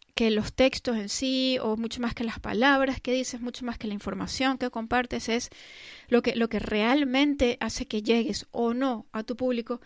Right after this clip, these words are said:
es la energía desde donde estás compartiéndote, ¿ok? Eh, y esto es, es así, o sea, si cuando, cuando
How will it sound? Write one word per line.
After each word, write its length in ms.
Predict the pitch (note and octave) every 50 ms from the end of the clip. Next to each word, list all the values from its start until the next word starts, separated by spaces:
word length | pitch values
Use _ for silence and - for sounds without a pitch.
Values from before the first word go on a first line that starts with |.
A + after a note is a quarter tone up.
| - - - - - -
es 340 | - A#3 A3 A3+ B3 - - -
la 180 | A#3 A#3 A3+ A3+
energía 640 | G#3+ G3+ F#3+ G#3+ - - C4+ C4+ C4+ C4 C4 - -
desde 320 | - A3+ G#3 G3+ G#3 G#3
donde 460 | G#3 G#3+ A3 G#3+ G#3+ G#3+ A#3 A#3+ A#3+ _ - - - - _ -
estás 500 | - A3 - - A3 G3+ G3+ G#3 - -
compartiéndote, 960 | - - A#3 G#3 G3+ G3 G3 - - G3+ F#3 F3 E3+ E3+ - - - - - - - - - - _
¿ok? 100 | - - A#3+ C#4 D#4+ D#4+ - - - - - - -
Eh, 200 | - A3+ A3 -
y 140 | - A3 A3+
esto 340 | A3 A3+ - - C4+ C4+ -
es, 460 | - A3+ A3 G#3+ G#3 - - - - -
es 160 | - A3 -
así, 300 | G3 G3 - C#4+ C#4 C4+ -
o 60 | A3
sea, 140 | - - -
si 140 | - A#3+
cuando, 300 | G#3 - A3+ G#3+ G#3 G3
cuando 220 | - - G#3+ G#3+